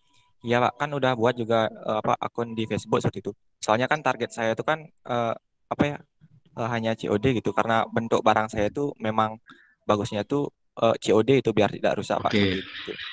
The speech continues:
Speaker 1: Makanya
Speaker 2: Maksudnya
Speaker 1: dari
Speaker 2: Alvin
Speaker 1: depan.
Speaker 2: sudah promosi, sudah buat konten, eh, promosi di Facebooknya, terus, eh,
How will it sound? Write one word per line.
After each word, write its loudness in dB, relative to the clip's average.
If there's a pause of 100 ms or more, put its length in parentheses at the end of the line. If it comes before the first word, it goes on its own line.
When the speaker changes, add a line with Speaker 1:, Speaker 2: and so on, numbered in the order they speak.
(340)
Speaker 1:
Makanya 4
Speaker 2:
Maksudnya 8
Speaker 1:
dari 10
Speaker 2:
Alvin 10
Speaker 1:
depan. 10
Speaker 2:
sudah 8
promosi, 6 (100)
sudah 2 (120)
buat 2
konten, 4
eh, -4
promosi 4
di 8
Facebooknya, 4
terus, 2
eh, -4